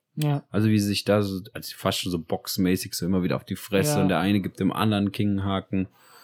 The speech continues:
Speaker 2: und so. Aber dann hatte ich so, also klar, die Nebengeschichten von den Menschen, kein Schwanz interessiert sich für die.
Speaker 1: Ja.
Speaker 2: So, boah, ich muss, also das hab ich schon mal gesagt, so, glaub
Speaker 1: Ja,
Speaker 2: ich.
Speaker 1: die, da,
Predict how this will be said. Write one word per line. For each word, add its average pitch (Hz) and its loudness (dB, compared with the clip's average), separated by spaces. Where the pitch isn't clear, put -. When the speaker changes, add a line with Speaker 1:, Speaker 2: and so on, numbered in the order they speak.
Speaker 2:
und 90 0
so. 90 0
Aber 95 -2
dann 107 4
hatte 107 -6
ich - -4
so, 101 -4
also 95 -4
klar, 107 2
die 107 4
Nebengeschichten 107 2
von 98 -2
den 95 2
Menschen, 101 0
kein 98 0
Schwanz 92 2
interessiert - -8
sich - -14
für - -10
die. 143 -12
Speaker 1:
Ja. 143 2
Speaker 2:
So, 101 2
boah, 120 4
ich 120 4
muss, 120 4
also 104 0
das 92 2
hab 104 0
ich 104 0
schon 98 4
mal 104 6
gesagt, 110 0
so, 101 0
glaub 98 0
Speaker 1:
Ja, 151 4
Speaker 2:
ich. 147 2
Speaker 1:
die, 151 0
da, 151 0